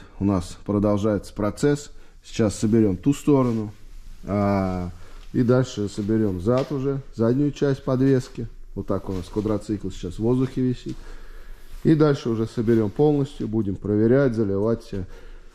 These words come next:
жидкости, проверять схождение колес. А. Ну что, ребята, сегодня день выдачи технику клиенту.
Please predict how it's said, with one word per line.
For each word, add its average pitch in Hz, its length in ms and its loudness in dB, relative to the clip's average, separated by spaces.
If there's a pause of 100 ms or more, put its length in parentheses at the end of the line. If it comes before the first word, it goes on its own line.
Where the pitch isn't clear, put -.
(140)
жидкости, 135 560 2
проверять 120 640 4 (380)
схождение 123 800 2 (1080)
колес. 131 480 4 (400)
А. 98 120 -6 (760)
Ну 135 120 8
что, 180 220 6
ребята, 165 460 6
сегодня 160 440 4
день 156 240 6
выдачи 147 420 2
технику 143 400 2
клиенту. 156 600 6